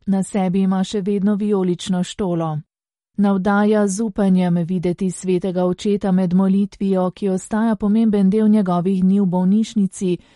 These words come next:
Poleg rednega počitka in seveda predpisanih terapij. Zadnje dni so prošnje za papeževe fotografije bile vse pogostejše.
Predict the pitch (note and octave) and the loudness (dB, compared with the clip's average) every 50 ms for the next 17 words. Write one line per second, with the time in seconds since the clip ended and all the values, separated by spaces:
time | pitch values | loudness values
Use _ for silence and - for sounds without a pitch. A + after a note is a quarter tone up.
0 | _ _ _ _ _ - G3 F#3 F3+ F3+ F3 - A3 F#3+ G3 G3 F3 F3+ F3+ F3 | _ _ _ _ _ -6 -4 -2 0 -2 -2 -2 -4 -2 -2 -2 -2 -2 -2 -2
1 | F3 E3+ - F#3+ F3+ - - A#3+ G#3+ - - G3 F3+ F3+ F3+ F3+ - - G#3 G3+ | -2 -4 -4 -6 -6 -6 -6 -6 -6 -6 -4 -4 -2 -2 -2 -2 -2 -2 -2 -2
2 | A#3 A3+ G#3 G3+ G3 - A#3 A3+ A3+ G#3 - - G3 F#3 F3 - - F#3 F3 F3 | -2 -2 0 -2 -2 -2 -2 -4 -4 -4 -6 -6 -6 -6 -4 -4 -4 -2 -2 0
3 | F3 F3 - - - G3+ F3+ F3 F3 E3+ - - G3+ F#3 E3+ D#3+ D#3 - _ _ | -2 -2 -6 -8 -6 -6 -4 -4 -4 -6 -6 -6 -4 -4 -4 -4 -6 -10 _ _
4 | _ _ _ _ _ _ _ - F#3 E3+ F#3+ F#3 F3+ F3+ E3+ G3 G3 F3+ F3+ F#3+ | _ _ _ _ _ _ _ -12 -6 -2 0 0 0 2 2 2 2 4 4 4
5 | G3 G3 - - G#3+ F#3+ F#3 F3 - - F#3+ F#3 F#3+ G3 - - G#3+ G3 F#3+ F3 | 4 2 2 0 -2 -2 -2 -2 -2 -2 0 0 0 0 0 0 0 0 0 0
6 | F#3+ F#3+ F#3 F#3 F3 - F#3+ F#3+ F#3 - G#3 G3 - G#3 F#3+ G3+ G3 F3+ - G3 | -2 -2 -2 -2 -2 -2 -2 -2 -2 -2 -2 -2 -2 -2 -2 -2 -2 -4 -4 -6
7 | F#3 - F#3+ F3+ F#3+ F#3+ F#3 F3+ - A3 A3+ A3+ G#3 F3+ G3 G3 G3+ G3+ G3+ G3 | -4 -4 -2 -2 0 -2 -2 -2 -4 -4 -2 -2 0 0 0 0 0 0 0 -2
8 | - - A3+ G3+ - F#3+ E3+ E3+ F3 E3+ - - G3+ F#3+ F#3 F3+ F3 - - F#3+ | -2 -4 -4 -4 -4 -4 -4 -4 -4 -4 -4 -4 -4 -2 -2 -2 -4 -4 -4 -6
9 | E3+ E3 E3 | -4 -4 -6